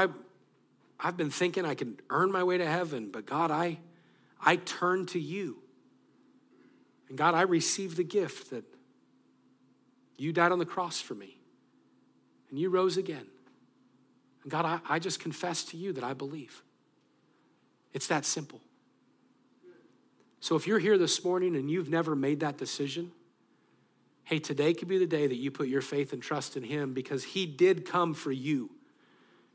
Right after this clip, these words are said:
You are the sinner that he came to save. He loves you that much.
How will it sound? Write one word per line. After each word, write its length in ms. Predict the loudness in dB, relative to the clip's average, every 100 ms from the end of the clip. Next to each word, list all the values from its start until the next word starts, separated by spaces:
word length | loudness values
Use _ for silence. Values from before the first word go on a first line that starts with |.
| _ _
You 260 | -4 2 6
are 180 | 8 8
the 120 | 6
sinner 400 | 6 4 4 2
that 120 | 2
he 200 | -2 -6
came 280 | -2 -2 -2
to 60 | 0
save. 580 | 0 0 -4 -6 -12 -16 _ _ _ _ _ _
He 160 | -4 2
loves 420 | 6 6 6 4
you 200 | -2 0
that 280 | 2 0 0
much. 520 | -6 -8 -8 -12 -14